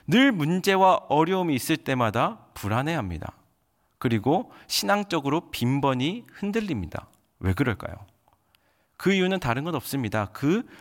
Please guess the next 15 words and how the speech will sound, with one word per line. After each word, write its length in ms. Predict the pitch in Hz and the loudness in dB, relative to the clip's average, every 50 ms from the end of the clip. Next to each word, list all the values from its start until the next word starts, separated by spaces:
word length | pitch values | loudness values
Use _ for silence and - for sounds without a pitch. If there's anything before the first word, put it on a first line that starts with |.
| - - _ | -20 -16 _
결과를 760 | - - - 120 135 151 170 - 196 185 180 175 175 180 170 | 4 4 6 6 6 4 4 4 2 2 2 0 -2 -2 -2
모르기 540 | 156 113 92 95 107 117 127 131 139 127 139 | -4 -6 -4 0 2 2 2 2 0 0 -2
때문에 680 | 139 - - 120 120 117 113 113 110 110 110 110 107 - | -6 -6 -4 -4 -2 -2 -2 -2 -2 -2 -2 -4 -4 -6
그렇습니다. 720 | - - 98 123 143 - - - 92 76 - - - - - _ _ _ _ _ _ _ _ - - - - - | -6 -4 -2 -2 -2 -2 -4 -6 -6 -6 -8 -10 -12 -16 -18 _ _ _ _ _ _ _ _ -20 -20 -20 -8 -4
이 120 | 165 190 | 0 2
자리에 260 | 214 233 214 220 220 | 2 2 4 2 0
계신 300 | 214 - 180 160 - 196 | 0 0 -2 -2 -2 -2
분들은 340 | 175 170 170 160 165 175 165 | -4 -4 -4 -2 0 0 -2
지난날 460 | - - 139 143 135 135 135 131 127 | -2 0 0 0 0 2 0 0 -2
참 180 | 123 - - 139 | -2 -4 -6 -4
많은 400 | 127 104 98 110 127 143 156 156 | 0 2 2 2 2 0 -2 -2
시험을 480 | 147 - - 175 170 160 156 151 147 143 | -4 -4 -2 0 0 2 2 0 -2 -2
치러 360 | - - - - 139 143 139 | -4 -6 -6 -2 0 0 0
보셨을 460 | 135 - 110 92 113 131 - - 151 | -2 -2 -4 -4 -4 -4 -2 -2 -2
겁니다. 560 | 143 - 113 90 82 76 - 71 71 90 98 | -2 -2 -2 -2 -2 -4 -4 -4 -6 -8 -10